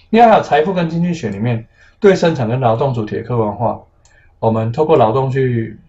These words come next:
赚取利润嘛，我们过-，过程中我们变成一种赚取利润，又变成影响到我们一个重点这样。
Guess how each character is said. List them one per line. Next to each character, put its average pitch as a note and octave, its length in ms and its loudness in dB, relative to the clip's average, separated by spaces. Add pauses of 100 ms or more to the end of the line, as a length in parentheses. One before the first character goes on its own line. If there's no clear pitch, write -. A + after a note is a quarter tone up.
(220)
赚 C#3 180 0
取 A2 180 -8
利 B2+ 160 -4
润 B2+ 200 0
嘛， F#2 220 -8
我 G2+ 60 -6
们 G#2 120 -8
过-， C#3+ 160 2 (140)
过 D#3+ 120 0
程 G#2 200 -4
中 A#2 200 -6
我 G#2+ 60 -10
们 G#2 100 -8
变 C3 160 -2
成 A2+ 160 -4
一 A2+ 80 -4
种 F#2+ 220 -6 (640)
赚 E3+ 120 2
取 B2+ 140 -8
利 B2 120 -6
润， C#3 140 -4
又 C3+ 60 -4
变 C3 180 0
成 A2+ 80 -4
影 A2+ 140 -4
响 A#2+ 180 -2
到 A#2 160 0
我 G2+ 40 -4
们 F#2+ 160 -10
一 G#2+ 40 -8
个 G2+ 400 -6
重 A#2+ 220 -2
点 - 180 -12
这 G#2 80 -10
样。 G2+ 160 -12